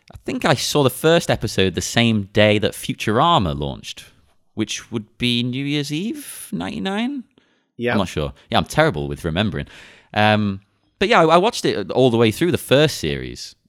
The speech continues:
Speaker 1: then, and I, I loved it just because it had geeky references in it, and I was a geeky kid. <laughs> So, you know, that's perfect. He mentioned Star Wars, my favorite thing, and video games and,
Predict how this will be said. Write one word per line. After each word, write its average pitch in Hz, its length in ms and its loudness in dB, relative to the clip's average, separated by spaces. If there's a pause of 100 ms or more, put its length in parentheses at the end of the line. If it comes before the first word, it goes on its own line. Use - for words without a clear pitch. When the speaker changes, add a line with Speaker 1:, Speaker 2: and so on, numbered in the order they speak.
Speaker 1:
then, 113 260 2
and 82 120 -2
I, 87 60 2
I 101 120 2
loved 139 320 2
it 87 60 2
just - 180 -6
because 90 480 -2 (360)
it 110 120 -4
had 82 180 -2
geeky 175 320 -2
references 135 520 -6
in 78 120 -6
it, 73 200 -12 (100)
and 92 120 -6
I 92 40 0
was 104 100 0
a 123 60 0
geeky 139 300 -6
kid. 180 460 -8
<laughs> - 60 -20
So, - 160 0 (140)
you - 120 2
know, 139 80 0
that's 113 160 -2
perfect. - 460 -6 (200)
He - 100 -2
mentioned 92 280 -6
Star 170 340 -2
Wars, 82 420 -4
my 90 80 -6
favorite 120 340 -4
thing, 76 460 -10
and 71 100 -16 (260)
video 123 340 -2
games 78 580 -6
and, 73 180 -12